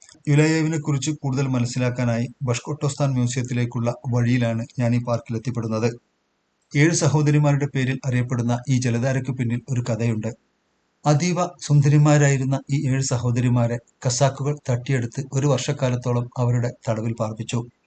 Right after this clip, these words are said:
എങ്ങനെയോ ഒരിക്കൽ അവരുടെ താവളത്തിൽ നിന്നും പുറത്തു കടന്ന സഹോദരിമാരെ ചില ബഷ്കീർ യുവാക്കൾ കണ്ടെത്തിയെങ്കിലും പുറകെ പിന്തുടർന്നെത്തിയ കസാക്ക് സൈന്യവുമായി കനത്ത ഏറ്റുമുട്ടലിലാണ് അത് അവസാനിച്ചത്. യുദ്ധത്തിൽ ഈ യുവാക്കൾ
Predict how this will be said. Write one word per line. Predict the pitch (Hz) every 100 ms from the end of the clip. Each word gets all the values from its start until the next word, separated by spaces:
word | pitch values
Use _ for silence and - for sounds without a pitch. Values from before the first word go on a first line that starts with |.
| _ _ - _ _ _ _ _ _ - -
എങ്ങനെയോ | 147 170 170 175
ഒരിക്കൽ | 151 147 156 151
അവരുടെ | 135 135 135
താവളത്തിൽ | 127 123 123 127
നിന്നും | 127 123 127 - 135
പുറത്തു | 123 123
കടന്ന | 127 123 120
സഹോദരിമാരെ | 117 123 120 120 117 117 117 - _
ചില | 131 131
ബഷ്കീർ | 120 - 151 135
യുവാക്കൾ | 127 123 127
കണ്ടെത്തിയെങ്കിലും | 123 113 120 131 113 107 107 117 _ _ _ _ _ _ -
പുറകെ | 139 147 165 -
പിന്തുടർന്നെത്തിയ | 131 139 147 143 - 139
കസാക്ക് | 131 123 123 127
സൈന്യവുമായി | 131 123 123 123 123 - -
കനത്ത | 123 123 135
ഏറ്റുമുട്ടലിലാണ് | 131 120 120 123 127 123 113 127
അത് | 143 120
അവസാനിച്ചത്. | 104 117 113 123 117 - _ _ _ _ _ _ _ -
യുദ്ധത്തിൽ | 147 165 151 170 -
ഈ | 156
യുവാക്കൾ | 147 139 135 143